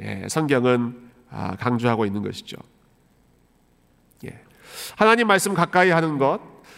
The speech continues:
그 말씀을 듣기 위해서 아주 신속하게 우리가 부지런하게 움직이는 것이 야고보가 생각했던 하나님 자녀의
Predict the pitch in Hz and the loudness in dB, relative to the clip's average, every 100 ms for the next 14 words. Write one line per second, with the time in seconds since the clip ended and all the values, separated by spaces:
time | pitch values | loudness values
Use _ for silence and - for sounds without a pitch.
0 | - - - 214 240 196 190 - 202 208 | -20 -10 2 4 6 4 2 0 0 0
1 | 185 170 196 196 190 196 180 180 - 311 | 0 -2 0 2 2 2 0 2 0 0
2 | 330 302 240 175 160 110 117 123 - 143 | 2 2 2 2 2 0 0 0 0 2
3 | 165 151 143 135 120 131 127 131 120 104 | 4 4 2 2 0 0 0 2 2 0
4 | 101 185 147 98 - - - _ _ _ | 0 2 0 -2 -14 -20 -20 _ _ _
5 | _ _ - 135 156 165 160 156 156 156 | _ _ -2 0 2 4 4 4 4 2
6 | 151 185 - 170 160 143 113 113 135 208 | -6 -14 -6 0 0 0 -6 -4 -4 -4
7 | 240 - _ _ _ _ - 202 196 190 | -12 -18 _ _ _ _ -6 2 2 2
8 | 190 185 - 135 139 131 143 147 | -2 -4 -4 -2 0 2 0 -2